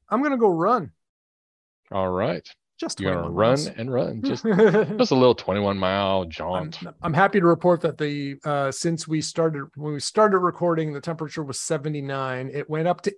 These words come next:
Speaker 1: eighty, and it is now back down to seventy-eight. So it's in, moving in the correct direction.
Speaker 2: Brilliant.
Speaker 1: So, sir,
Speaker 2: Well, how
Speaker 1: hey,
Speaker 2: c-, how
Speaker 1: pleasure
Speaker 2: can,
Speaker 1: as always. Um,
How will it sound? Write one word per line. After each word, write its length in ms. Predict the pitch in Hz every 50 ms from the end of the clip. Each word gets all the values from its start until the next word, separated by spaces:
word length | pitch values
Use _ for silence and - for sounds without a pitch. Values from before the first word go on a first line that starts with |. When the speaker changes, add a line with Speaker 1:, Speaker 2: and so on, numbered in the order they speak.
| -
Speaker 1:
eighty, 420 | 190 180 170 156 147 143 139 139 135 -
and 220 | 156 147 147 147
it 100 | 143 135
is 260 | 143 143 135 131 -
now 300 | - 151 151 147 147 143
back 300 | 139 135 143 139 131 -
down 260 | - 139 135 139 135 135
to 100 | - 127
seventy-eight. 840 | - - - 143 127 135 135 127 127 - - 131 127 131 - - - _
So 180 | - - 139 135
it's 180 | 139 135 - -
in, 240 | - 151 147 147 147
moving 560 | 147 151 156 156 139 151 147 143 143 139 120 - -
in 160 | 160 151 147
the 120 | 139 135 - _ _ _ _ - -
correct 480 | - 165 139 135 131 127 - - - -
direction. 560 | - 98 101 101 - - - - 165 160 160 - _ _ _ _ -
Speaker 2:
Brilliant. 380 | - 87 90 95 95 73 - _ _ _ _ _ _ _ _ _ _
Speaker 1:
So, 320 | - - 156 156 160 - - _ _ _ _ _ _ _ _ _
sir, 240 | - - 202 247 -
Speaker 2:
Well, 80 | -
how 200 | - - 120 151 190
Speaker 1:
hey, 80 | 165
Speaker 2:
c-, 80 | - - _ _ _ - _ _ _ _ _ -
how 120 | - 156 202
Speaker 1:
pleasure 180 | 262 220 208 196
Speaker 2:
can, 80 | 165 147
Speaker 1:
as 80 | 135 147
always. 680 | 147 180 226 240 196 151 135 127 127 135 135 - - - -
Um, 560 | 156 151 147 143 143 139 139 139 135 127